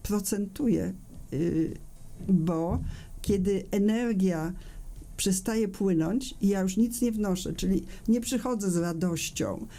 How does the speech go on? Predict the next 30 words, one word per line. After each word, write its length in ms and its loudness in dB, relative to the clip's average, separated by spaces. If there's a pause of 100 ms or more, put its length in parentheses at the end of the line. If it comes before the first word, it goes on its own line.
(140)
do 160 4
domu, 500 0 (200)
nie 160 6
pytam, 360 0
jak 200 0
ty 140 0
się 160 0
masz, 520 0
albo 260 2
je-, 120 2 (100)
co 120 0
tam 260 2 (120)
się 200 2
z 20 6
dziećmi 500 2
stało, 560 -2 (160)
tak? 360 -2 (460)
Y, 580 4 (100)
jak 240 2
ci 160 2
minął 300 6
dzień, 440 4
ki-, 320 2
kiedy 220 2
jesteś 320 0
obojętny, 840 0
obojętna, 720 2 (1200)
to 100 -4
to 140 -8
wszystko 720 -2